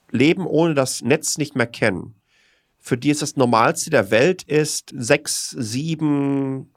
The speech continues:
Kommunikations-Apps, Social-Media-Plattformen zu betreiben, Profile darauf haben, et cetera pp. Ähm, deren eigene Art und Weise der Kommunikation, also nicht nur des Konsums, sondern auch des Sendens,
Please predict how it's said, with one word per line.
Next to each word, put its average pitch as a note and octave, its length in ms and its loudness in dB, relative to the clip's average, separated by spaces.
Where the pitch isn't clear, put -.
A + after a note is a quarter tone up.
Kommunikations-Apps, C#3+ 1400 0
Social-Media-Plattformen B2+ 1700 -2
zu B2 160 -10
betreiben, B2 580 -6
Profile C#3 560 -2
darauf B2 380 -2
haben, A2 420 2
et A#2 140 0
cetera A#2 380 2
pp. B2 580 0
Ähm, A2+ 400 0
deren C#3+ 400 2
eigene D3+ 800 2
Art B2+ 400 2
und A#2+ 220 0
Weise D3 500 2
der A#2 140 0
Kommunikation, G3+ 1500 -2
also A2 240 -2
nicht C3+ 280 -2
nur G#3+ 80 -4
des F3 200 -4
Konsums, D#3 560 -2
sondern B2 180 -2
auch C#3 220 2
des G#2 300 -2
Sendens, A2+ 800 -2